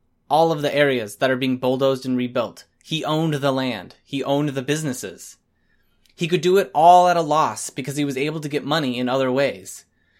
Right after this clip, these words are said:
He was prepared to control the government through his puppets, and he controlled the heroes through the newly acquired position in the P R T. All in all,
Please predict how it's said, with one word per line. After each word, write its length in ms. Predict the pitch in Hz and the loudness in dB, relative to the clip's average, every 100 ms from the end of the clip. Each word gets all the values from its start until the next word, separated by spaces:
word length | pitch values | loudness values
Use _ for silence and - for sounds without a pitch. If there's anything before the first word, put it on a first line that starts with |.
| _ _ | _ _
He 100 | 170 | -2
was 180 | 170 - | -2 0
prepared 420 | 165 - 165 180 | -4 0 0 0
to 60 | |
control 340 | 180 160 - 147 | -4 -6 -4 -2
the 100 | 131 | -2
government 560 | 131 135 151 160 147 | -2 -2 -2 -6 -8
through 160 | - 139 | -6 -4
his 140 | 139 | -4
puppets, 580 | - - 160 - - - _ _ _ | -4 -6 -6 -8 -16 -20 _ _ _
and 100 | - | -6
he 60 | 147 | -4
controlled 460 | 147 127 151 151 139 | -2 -2 0 0 -2
the 60 | |
heroes 600 | 123 - 214 151 120 120 | -10 -6 -2 0 0 -4
through 160 | - 147 | -8 -6
the 80 | 135 | -4
newly 320 | 143 170 175 | -2 -2 -2
acquired 420 | 143 - 143 139 | -2 2 4 2
position 400 | 127 123 143 - | -2 -4 -4 -6
in 100 | 120 | -10
the 60 | 113 | -10
P 180 | - 131 | -4 -2
R 120 | 113 | -2
T. 360 | - 117 - _ _ _ _ _ _ - | -6 -10 -12 _ _ _ _ _ _ 0
All 200 | 147 170 | 2 2
in 100 | 165 | 2
all, 380 | 170 190 190 | 2 0 -4